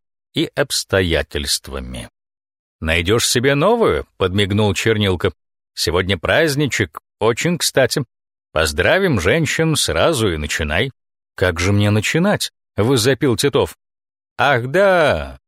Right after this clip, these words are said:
Чернилка перестал ёрничать и задумался. Лев Анатольевич не казался ему способным к осмысленным поступкам. Он остро нуждался в помощи,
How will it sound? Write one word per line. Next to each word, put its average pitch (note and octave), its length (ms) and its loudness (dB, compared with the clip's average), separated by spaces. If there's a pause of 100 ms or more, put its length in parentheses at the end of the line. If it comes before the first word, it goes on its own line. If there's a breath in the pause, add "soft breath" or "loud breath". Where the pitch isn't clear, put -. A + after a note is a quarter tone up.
(1040)
Чернилка C3+ 540 0
перестал C3 520 2
ёрничать F#3+ 640 0
и F3+ 40 0
задумался. G2 580 0 (520)
Лев G#2 280 0
Анатольевич C3+ 580 0
не C3 140 0
казался A2+ 560 2
ему E2+ 160 -2
способным C3 680 0 (180 loud breath)
к - 80 -2
осмысленным A2 760 0
поступкам. D#2+ 560 -2 (540)
Он F2+ 200 -2
остро D#3+ 440 2
нуждался C3+ 540 2
в - 60 -12
помощи, C3+ 500 0